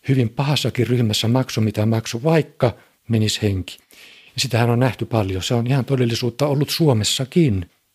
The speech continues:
sa-, sata vuotta sitten. Siinä halutaan siis kuulua siihen, ol-, saada hyvä asema ja olla pomon suosikki. Ja silloin tehdään mitä pahaa tahansa. Mutta ihminen ei silti välttämättä ole oikeasti paha.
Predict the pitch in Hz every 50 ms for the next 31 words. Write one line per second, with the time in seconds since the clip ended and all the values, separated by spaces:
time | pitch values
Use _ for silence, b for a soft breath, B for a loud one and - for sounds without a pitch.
0 | _ - - - 127 139 - - 120 110 110 95 98 104 95 - - 113 - 107
1 | - _ - 113 - B B B B B B B B B B - - 131 123 120
2 | 123 143 156 160 - - 113 107 113 110 - - - 131 151 165 156 131 123 123
3 | - - 123 117 123 110 104 B B B B B B B B B - 131 - -
4 | - 127 113 110 104 107 151 131 123 117 123 123 - 117 113 113 107 - - -
5 | 156 180 180 160 139 120 - - - 160 165 156 143 143 135 - 131 120 104 107
6 | 110 - _ - - - B B B B 127 117 151 147 131 113 - 104 98 110
7 | 113 107 113 131 - - 143 156 151 - 110 104 - - 120 101 - 104 98 95
8 | 95 - - 101 85 87 85 85 85 - - - _ _ _ B B B B B
9 | B B B B B B B B B B B 127 120 - - 131 113 B B B
10 | B B B 170 160 180 175 165 139 120 117 110 113 120 127 - 156 151 147 113
11 | 113 110 135 123 110 - 110 104 107 107 - 117 107 113 117 131 123 113 - 113
12 | 104 - - 110 - _ - 143 117 110 107